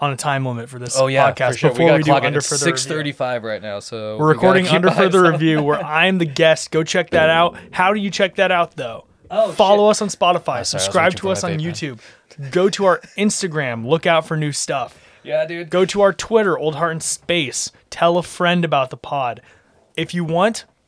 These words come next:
Speaker 1: look up L-, Lucas is Back, exclamation point, on Spotify. You'll find my playlist for Under Further Review this week.
Speaker 2: Yeah, it will be, I will be linking that up soon. I, I have been, I have been pr-, like, dropping the ball a bit on that, but I have, I've been pretty consistent on that. So if you
Speaker 1: You've
Speaker 2: ever
Speaker 1: been
Speaker 2: just,
Speaker 1: fucking killing it, man.
Speaker 2: if you're ever just, like, looking for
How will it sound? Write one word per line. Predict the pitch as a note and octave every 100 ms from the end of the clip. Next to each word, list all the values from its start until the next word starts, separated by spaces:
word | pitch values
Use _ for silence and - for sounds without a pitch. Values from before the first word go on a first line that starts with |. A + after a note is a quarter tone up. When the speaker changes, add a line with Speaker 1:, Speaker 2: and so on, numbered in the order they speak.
| -
Speaker 1:
look | D#3+ F#3+
up | F#3+ F#3 -
L-, | D3 D3 -
Lucas | - D3+ F3 G#3 A3 F#3+
is | D3+
Back, | C3 - D3+ D#3 - -
exclamation | D3 - D#3+ D3+ D#3+ E3+
point, | C#3 D3 C3+
on | B2+
Spotify. | - D3 D#3 F3+ F#3+
You'll | D#3
find | C3 D#3 D3+
my | C#3+
playlist | C#3 D#3 D3 D3+ -
for | C#3+
Under | C#3+
Further | C#3 D3+ D3+ D#3
Review | D#3+ A3+
this | A3
week. | C3 A2+ - _
Speaker 2:
Yeah, | E3 E3 C3+ G#2
it | - E3+
will | F3+ G#3+
be, | G#3 G3+
I | D#3+
will | D#3+ F#3
be | F#3
linking | F3 E3+ D3+
that | C#3+
up | C3 A2+
soon. | - A#2 A2+
I, | B2 C3+
I | -
have | D3 D#3
been, | D3 D3 C3+
I | - C#3+
have | D#3
been | D3+ C#3+
pr-, | - - - C#3 -
like, | C3+
dropping | A#2 B2+ A#2+
the | B2
ball | A#2 A2+
a |
bit | G#2+ A2+
on | G#2+ G#2
that, | G#2 G#2
but | A#2+ A#2 - A#2 A2
I | C3+
have, | D#3 D3+
I've | D#3+
been | G#3
pretty | G3 A3+
consistent | F3 E3+ E3+ E3+ D#3
on | B2
that. | A2+
So | C3
if | B2
you |
Speaker 1:
You've | D#3
Speaker 2:
ever | F#3
Speaker 1:
been | G#3
Speaker 2:
just, | B3+
Speaker 1:
fucking | - F3
killing | F3+ F#3+
it, | A2
man. | A2
Speaker 2:
if | C3
you're | D3+
ever | F3 G3
just, | F3 E3+
like, | D3+ B2+
looking | A2 A#2+ B2+ C#3+
for | B2+ B2+ B2 A#2 A2